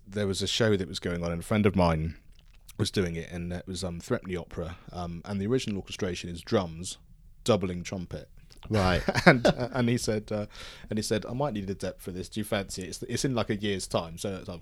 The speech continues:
Speaker 2: Yeah.
Speaker 1: went, got some lessons, found out all about it, did some practice. Um, and my, and my daughter then seemed to like the idea that this trumpet was around, and,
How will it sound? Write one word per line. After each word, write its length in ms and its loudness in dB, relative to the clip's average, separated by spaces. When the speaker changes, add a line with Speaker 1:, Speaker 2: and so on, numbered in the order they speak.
Speaker 2:
Yeah. 200 4
Speaker 1:
went, 220 -2
got 160 -6
some 140 -2
lessons, 320 -2
found 300 2
out 160 2
all 160 -2
about 400 -2
it, 140 -6
did 160 -4
some 160 -8
practice. 480 -8
Um, 300 2
and 80 2
my, 300 2
and 140 0
my 120 4
daughter 400 4
then 420 0
seemed 200 -2
to 60 -2
like 200 4
the 80 -2
idea 220 -2
that 40 -12
this 100 -10
trumpet 300 -4
was 140 -8
around, 340 -6
and, 460 -6